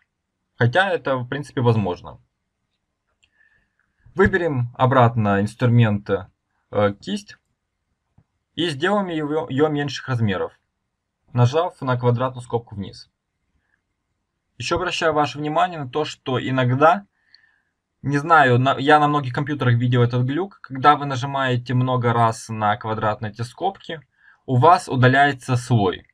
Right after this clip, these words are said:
на котором вы сейчас находитесь. Поэтому не пугайтесь, просто нажимайте несколько раз Ctrl-Alt-Z,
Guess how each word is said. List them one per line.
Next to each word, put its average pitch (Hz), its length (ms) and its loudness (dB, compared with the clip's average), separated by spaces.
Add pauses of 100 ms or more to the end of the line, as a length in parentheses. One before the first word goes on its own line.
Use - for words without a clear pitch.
(680)
на 107 140 -2
котором 131 320 0
вы 113 120 0
сейчас 113 200 0
находитесь. 98 640 -6 (680)
Поэтому 131 480 2
не 127 240 2
пугайтесь, 156 640 0
просто 151 320 0
нажимайте 127 500 0
несколько 123 280 0
раз 120 220 2
Ctrl-Alt-Z, 120 800 2